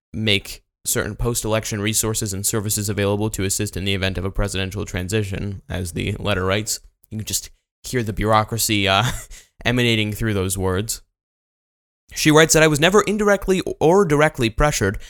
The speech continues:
by any executive branch official, including those who work at the White House or G S A,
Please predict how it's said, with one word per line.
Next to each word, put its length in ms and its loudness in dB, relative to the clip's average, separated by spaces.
by 180 4
any 300 2
executive 540 0
branch 260 0
official, 400 0
including 400 -2
those 220 0
who 80 0
work 240 -2
at 140 0
the 60 -2
White 200 0
House 220 2
or 200 0
G 220 -2
S 160 -2
A, 240 -2